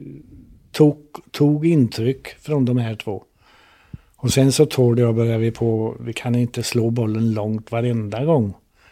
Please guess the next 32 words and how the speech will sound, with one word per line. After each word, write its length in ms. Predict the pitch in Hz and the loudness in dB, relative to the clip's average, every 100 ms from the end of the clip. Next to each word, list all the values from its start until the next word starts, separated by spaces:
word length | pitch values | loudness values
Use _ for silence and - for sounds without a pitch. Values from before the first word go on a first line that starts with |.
| _ _ _ | _ _ _
Försöka 460 | 117 - 113 120 | -4 -2 0 -2
spela 440 | - 131 117 113 113 | 0 0 2 -2 -4
via 300 | 120 110 113 | -4 -2 -2
mitten. 480 | 110 107 - 123 127 _ _ _ - - _ _ - | -2 -6 -8 -8 -8 _ _ _ -20 -20 _ _ -8
Så 320 | - 123 - - | -2 0 -2 -2
I 240 | 147 123 | 4 4
F 140 | 117 - | 4 2
K 140 | 131 | 2
var 200 | 127 123 | 4 4
det 80 | 123 | 4
mycket 380 | 143 139 143 135 | 4 4 4 6
långt 580 | 117 123 123 - - - _ _ _ _ _ _ - | 4 2 0 -8 -20 -20 _ _ _ _ _ _ -6
första 440 | - 123 - 117 | -2 -2 -2 -2
året. 440 | 117 104 104 - - _ _ - | -2 -4 -8 -10 -20 _ _ -4
Men 100 | 123 | 2
det 80 | 131 | 4
blev 180 | 127 | 6
lite 260 | 120 123 127 | 4 2 2
bättre 360 | 120 - 113 120 | 0 -2 -4 -2
andra 300 | 117 107 110 | -2 -2 -4
året, 460 | 107 101 104 - 117 110 | -4 -6 -10 -18 -16 -8
om 140 | 104 | -6
du 120 | 107 | -6
tänker 360 | 104 101 101 104 | -6 -8 -8 -8
på 280 | 117 101 - _ _ _ _ | -6 -6 -8 _ _ _ _
längden 480 | 120 123 113 104 104 | 0 2 2 -2 -4
på 100 | 110 | -4
passningar. 760 | 123 120 - 156 120 123 - - _ _ _ - - - | -4 -4 -4 -8 -6 -6 -10 -18 _ _ _ -20 -18 -10
Blev 580 | 123 120 110 107 104 101 _ _ _ _ _ | -4 -2 -2 -4 -10 -14 _ _ _ _ _
mer 460 | 143 143 127 123 120 | 2 6 6 6 2
via 320 | 123 113 110 | 2 0 0
mitten. 420 | 110 - - | -4 -6 -12